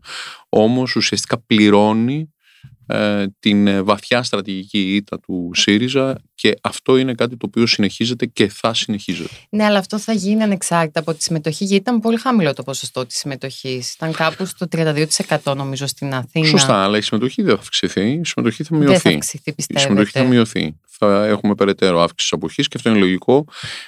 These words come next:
Speaker 1: Δηλαδή, από τους πρώτους στους δεύτερους γύρους είναι... έχει σχεδόν εξακριβωμένο σε όλες τις εκλογές και, και μια πολιτική λογική.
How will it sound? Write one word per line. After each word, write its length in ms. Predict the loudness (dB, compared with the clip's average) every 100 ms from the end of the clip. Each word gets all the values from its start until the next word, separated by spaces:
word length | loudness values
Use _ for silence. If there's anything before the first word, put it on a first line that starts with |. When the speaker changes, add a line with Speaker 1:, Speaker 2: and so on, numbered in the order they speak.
| _
Speaker 1:
Δηλαδή, 420 | 2 2 4 4
από 220 | 2 0
τους 160 | -10 -8 0
πρώτους 320 | 2 2 -4
στους 120 | -2
δεύτερους 380 | 0 0 -4 -4
γύρους 320 | -4 -2 -2 2
είναι... 640 | 4 4 4 0 -2 -6 -10 -2
έχει 160 | 0 0
σχεδόν 480 | 0 0 2 0 0
εξακριβωμένο 1160 | -2 -4 0 0 2 2 2 0 -2 -6 -6 -4
σε 160 | 2
όλες 360 | 4 6 4 -2
τις 120 | -6
εκλογές 600 | -6 -4 0 0 0 -2 -12 _ _ _
και, 140 | 0
και 140 | 2 0
μια 440 | 0 0 0 -4
πολιτική 340 | -2 -2 0 0
λογική. 580 | 0 0 0 -2 -2